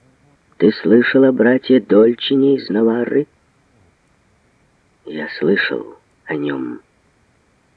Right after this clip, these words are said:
«Ты когда-либо встречался с ним,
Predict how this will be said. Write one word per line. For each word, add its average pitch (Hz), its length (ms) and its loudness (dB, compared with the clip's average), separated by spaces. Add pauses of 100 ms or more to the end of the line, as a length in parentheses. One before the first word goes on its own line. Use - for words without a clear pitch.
(1200)
«Ты 117 180 2
когда-либо 131 640 2
встречался - 760 -2
с - 120 -14
ним, 64 520 -8